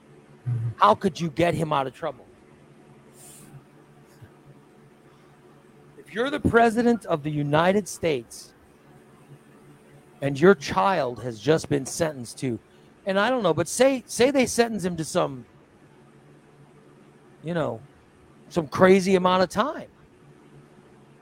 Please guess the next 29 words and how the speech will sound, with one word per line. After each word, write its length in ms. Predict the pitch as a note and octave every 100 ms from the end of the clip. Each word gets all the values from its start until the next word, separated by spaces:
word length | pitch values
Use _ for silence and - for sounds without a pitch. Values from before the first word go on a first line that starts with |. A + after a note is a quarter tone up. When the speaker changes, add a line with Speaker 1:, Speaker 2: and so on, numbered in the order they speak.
| - - - - - -
Speaker 2:
Maybe 220 | A3 C#4+
they 100 | A#3+
put 200 | - A3
him 80 | G3+
in 100 | E3+
jail 280 | E3+ C4
for 140 | G#3 D3
five 340 | - C3 A#2+
years 360 | A#2+ A#2 G#2+ G#2+
or 40 |
six 320 | G#2+ D#3+ C3+ -
years. 420 | B2 A2 G#2 - - - - _ - -
You're 180 | G#3
the 100 | C#4+
president 480 | A3 - A3 G#3+ G#3
of 100 | F3+
the 60 | D#3+
United 340 | D#3 E3 D3
States. 540 | - C4 B3 - - - - - - - - - - -
How 240 | - F#3+ A3+
would 220 | G3+ C#3
you 120 | F3
get 280 | - E3 -
your 100 | D#3+
child 340 | - C#3+ B2+
out 120 | C3 B2+
of 60 |
trouble, 280 | - F3+ B2+
Steve? 360 | - A#2+ G#2+